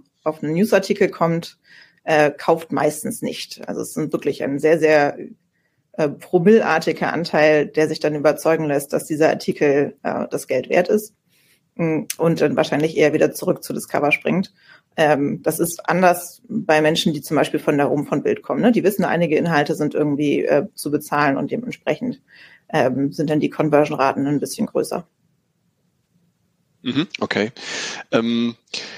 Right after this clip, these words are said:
Speaker 2: ich, äh, ich g-, gehe noch mal ein bisschen zurück zu meiner, zu meiner Ausgangsposition. Und zwar, ich hatte ja auch bei Google direkt, äh, mal angefragt, also mehrfach sogar, ähm, wie denn da so die, ja, die Position,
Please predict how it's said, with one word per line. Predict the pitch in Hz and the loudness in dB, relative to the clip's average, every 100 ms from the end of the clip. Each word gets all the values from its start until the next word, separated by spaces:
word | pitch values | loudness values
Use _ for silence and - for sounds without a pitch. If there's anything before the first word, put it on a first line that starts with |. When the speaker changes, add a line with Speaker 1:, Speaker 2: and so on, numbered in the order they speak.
| - | -14
Speaker 2:
ich, | - - - | -6 -4 4
äh, | 123 120 113 - _ - - | 4 6 2 -2 _ -20 -14
ich | - - | -12 -12
g-, | - | -16
gehe | - 175 | 0 2
noch | 196 | 4
mal | 180 | 2
ein | |
bisschen | 160 - 156 | 2 -6 -6
zurück | - 127 226 | -2 -2 -2
zu | - | 0
meiner, | 135 123 117 113 | 0 2 2 0
zu | - | -2
meiner | 117 110 98 | -2 0 0
Ausgangsposition. | 123 - 131 - - 110 110 - 104 101 | 0 -2 -4 -4 -4 -2 -2 -4 -4 -4
Und | 110 | -8
zwar, | - 120 117 117 - 113 107 | -2 2 2 0 -10 -20 -20
ich | 120 - | -4 -2
hatte | 143 | 0
ja | 147 135 | 2 2
auch | 123 | 2
bei | - 117 | 0 0
Google | 151 170 | 0 -6
direkt, | 135 117 151 - - | -2 -2 -2 -8 -10
äh, | 143 143 | -10 -2
mal | 131 120 | 0 2
angefragt, | 117 135 - - 151 185 - | 2 0 -8 -2 0 0 -2
also | 117 101 | -6 -8
mehrfach | 120 117 151 170 | -6 -6 -4 -6
sogar, | - 147 151 202 - - - - - | -6 -2 -2 -2 -8 -14 -12 -14 -2
ähm, | 127 127 131 131 131 131 | 2 2 2 -2 -2 0
wie | 127 | 2
denn | 147 135 | 2 4
da | 131 135 135 | 6 6 2
so | 127 127 | 2 0
die, | 120 117 113 110 - - | 0 0 2 0 -2 -4
ja, | 107 | -4
die | 104 | -4
Position, | - 120 107 127 143 135 | -2 -2 2 2 2 0